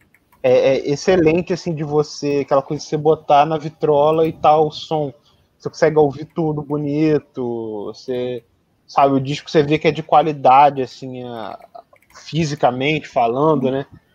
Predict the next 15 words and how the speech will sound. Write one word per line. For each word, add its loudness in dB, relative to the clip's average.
As -18
capas 0
também -4
muito -10
bacanas, -2
acho -6
o -20
trabalho 2
em -4
geral 2
da -2
Vinil -8
Brasil, -2
assim, -10
excelente. -4